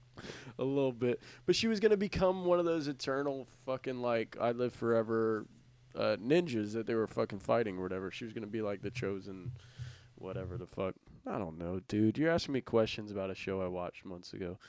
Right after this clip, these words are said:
I can't even remember what I ate for dinner <laughs> yesterday. Um, the, I didn't even know they were making this, but apparently it's been in production, or it's been,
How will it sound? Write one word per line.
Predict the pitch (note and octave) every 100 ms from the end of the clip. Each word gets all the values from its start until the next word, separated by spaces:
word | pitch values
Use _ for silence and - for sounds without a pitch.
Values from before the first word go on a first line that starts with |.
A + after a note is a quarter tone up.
| - _ -
I | F#2+
can't | - B2+
even | A#2
remember | G#2 G#2 G#2
what | G2
I | E2+
ate | F2 G2
for | -
dinner | F#2 - F#2+ - D3+
<laughs> | -
yesterday. | F#3+ - - - G3 F3 - D#3 - F#3 - - G3+ F#3+ - - - _
Um, | C#3+ D3 C#3+ C#3+ C3+ - _ _ _ _ _ _ _ _ -
the, | F3 C3+ F#3 F#3 F#3 F#3
I | E3
didn't | A#3 C4+
even | G#3+
know | F3 E3+
they | D#3+
were | C#3+
making | C3 F3 - D#3+
this, | C#3
but | C3+
apparently | A#2+ E3+ A#3 A3+ D#3 C#3
it's | B2+
been | C#3+
in | C3
production, | C3 A#2 C3 D3+ - B2+
or | G2+ B2
it's | A#2
been, | B2+ A#2+ A2+ A2